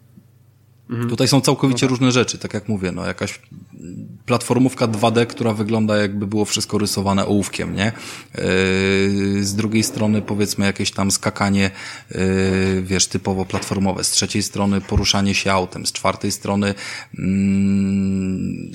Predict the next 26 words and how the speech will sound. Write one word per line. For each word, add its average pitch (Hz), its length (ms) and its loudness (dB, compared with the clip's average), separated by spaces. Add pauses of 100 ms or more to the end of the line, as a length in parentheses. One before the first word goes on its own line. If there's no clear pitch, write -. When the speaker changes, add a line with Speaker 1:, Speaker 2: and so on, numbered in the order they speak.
(180)
Speaker 2:
poruszasz 110 380 0
się - 180 0
w 104 60 -4
ogóle 101 240 0
jakimiś, 98 420 -2
wiesz, 95 460 -2 (440)
yy, 92 60 -6
mapą 104 440 2
całą, 87 400 0
tak? 101 320 -2
A 92 60 0
ludzik 92 340 -4
stoi 92 320 -2
w 90 40 -6
miejscu, 90 340 -2
czyli 90 240 -6
taka, 90 280 -4
wiesz, - 420 -8
yy, 90 360 -6 (760)
przerobiona 98 520 2
cała 90 220 -4
mechanika. 90 540 -8 (1500)
Speaker 1:
Mhm. 123 300 -10 (100)
Speaker 2:
No, 92 160 -2
Speaker 1:
No 131 100 -2
Speaker 2:
możliwości 151 400 4